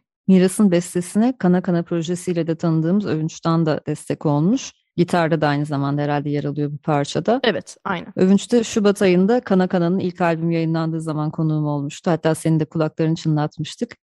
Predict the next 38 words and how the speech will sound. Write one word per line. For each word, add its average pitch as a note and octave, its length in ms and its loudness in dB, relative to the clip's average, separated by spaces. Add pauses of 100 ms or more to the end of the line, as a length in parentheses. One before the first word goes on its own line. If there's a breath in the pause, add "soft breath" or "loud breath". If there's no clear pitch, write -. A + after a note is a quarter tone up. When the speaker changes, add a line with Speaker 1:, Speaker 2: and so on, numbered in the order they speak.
(120)
Speaker 1:
O - 100 2
albümde F#3 460 4
de C#4 60 2
Övünç'le G3+ 300 2
yaptığınız G3 460 2
uzun G3 220 -2
telefon G3+ 420 0
konuşmalarından F3 760 0
ilham F3 300 0
alan F3+ 360 0
Berlin'de E3+ 380 0
Kış - 240 -14
adında D#3 340 0
bir D#3+ 120 -2
parça D3+ 460 -2
var. C#3+ 300 -2
Hikayesini D#3 520 0
Övünç'ten D#3+ 460 0
dinlemiştik E3+ 460 0
ama F3+ 180 0
bir F3 60 -6
de F#3 60 2
senden F3 460 2
dinleyelim E3 360 0
isterim E3+ 380 -4
aslında. D3 640 -4
Speaker 2:
Evet. G#3 380 -6
Speaker 1:
Berlin F#3+ 300 2
kışlarını F#3+ 640 0
telefonda F3+ 540 0
Övünç'e F3 560 -2
nasıl F#3 360 -4
betimliyordun D#3+ 580 -2
da D3+ 80 -4
bu D3+ 40 -6
şarkı D3+ 420 -2
ortaya D3+ 300 -4
çıktı? - 400 -4